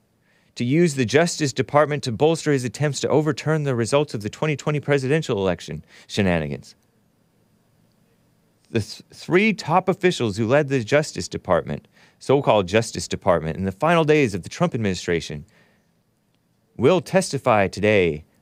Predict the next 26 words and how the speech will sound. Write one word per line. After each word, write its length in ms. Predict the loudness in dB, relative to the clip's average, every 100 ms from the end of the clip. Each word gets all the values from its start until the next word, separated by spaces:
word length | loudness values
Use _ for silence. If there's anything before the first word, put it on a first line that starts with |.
| _ _
or 120 | -2
maybe 180 | 0 2
they 160 | 4
already 200 | 4 4
have, 360 | 2 2 2 -2 _ _ _ _
about 220 | 0 2
how 100 | 4
our, 220 | 2 2 0
our 180 | 2 2
greatest 300 | 4 2 0
president 480 | 0 0 2 -2 -2
and 100 | -2
his 120 | 0
allies 420 | 2 4 4 2
sought 240 | 2 0 0
to 140 | 0
enlist 340 | 2 2 0 -2
the 80 |
department 640 | -4 -4 0 2 0 -6 -10 _ _ _ _ _ _ _ _ _ _ _ _ _ _ _ _ _ _ _ _ _
to 80 | -2
give 220 | 2 4
their 140 | 4 2
baseless 720 | 0 0 2 0 -2 -2 -4
fraud 400 | 0 4 6 4
allegations 680 | 4 2 2 0 -2 -6 -2
credibility. 880 | 2 2 4 2 2 0 -8 -12